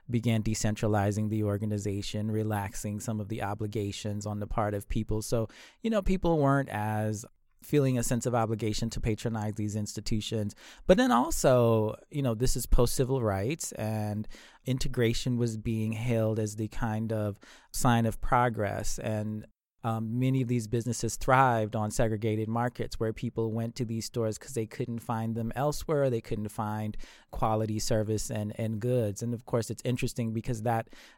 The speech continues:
that's being revisited in many ways when you look at, like, urban farming and, and local food co-ops and, and things of that sort. So I, I do think that some of the, um,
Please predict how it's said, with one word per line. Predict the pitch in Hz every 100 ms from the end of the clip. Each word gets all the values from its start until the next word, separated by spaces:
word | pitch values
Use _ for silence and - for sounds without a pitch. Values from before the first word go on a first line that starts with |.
| -
that's | 131 -
being | 147 143 139
revisited | 131 120 131 123 123
in | 120
many | 117 117 120
ways | 117 110 110
when |
you | 117
look | 110 110
at, | 120
like, | 117 113
urban | 98 101 113
farming | - 175 170 160 147 131
and, | 120 113
and | 113 107
local | 110 - 120
food | - 160 -
co-ops | 147 135 120 113 -
and, | 110 -
and | 117 113
things | 123 117
of | 107
that | 110 107
sort. | - 110 104 -
So | - 123 120 - - - -
I, | 143
I | 143
do | 151 190 196
think | - 135 127
that | 117 110
some | - 139 139
of | 120
the, | 120 117 113 110 -
um, | 107 104 101 104 101